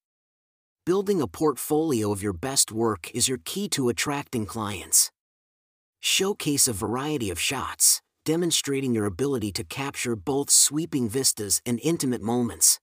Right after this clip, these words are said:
Social media platforms and a professional website can be effective tools for promoting your services.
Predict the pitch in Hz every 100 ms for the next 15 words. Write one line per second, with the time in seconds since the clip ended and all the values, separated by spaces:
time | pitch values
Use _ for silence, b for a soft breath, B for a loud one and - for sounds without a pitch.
0 | _ _ _ _ _ _ _ _ - -
1 | - 170 180 147 135 151 160 120 87 104
2 | 104 - 92 85 98 - 127 127 - 135
3 | - 165 - 131 107 123 151 - 98 80
4 | 82 - 139 127 160 - 165 156 - 107
5 | - 139 101 92 - 113 143 135 147 156
6 | 123 110 - 127 120 101 73 - -